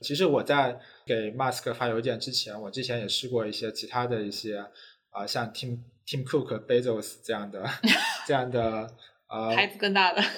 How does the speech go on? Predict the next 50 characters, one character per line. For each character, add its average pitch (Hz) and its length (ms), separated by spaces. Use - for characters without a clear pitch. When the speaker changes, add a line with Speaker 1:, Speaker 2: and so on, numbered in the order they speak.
Speaker 1:
对， 143 300
硅 151 160
谷， 156 40
Speaker 2:
当 254 140
时 202 140
牌 202 180
子 185 100
更 180 160
大 170 160
的。 - 20
Speaker 1:
对， 123 140
但 156 160
是 170 80
没 151 120
有 139 100
人 117 100
回 117 160
复 107 120
我， 110 180
Speaker 2:
嗯。 98 160
Speaker 1:
啊， 107 240
但 139 160
是， 127 400
呃， 107 400
Musk 143 420
他 110 300
后 117 160
来 98 320
就 123 100
给 120 120
了 117 100
我 113 100
这 - 320
次 113 240
采 113 140
访 110 160
机 107 140
会 107 180
了。 92 80
啊， - 640
我 95 60
觉 120 140
得 135 40
这 180 160
个 151 160
对 131 240
我 107 360
刚 139 160
开 143 220
始 113 480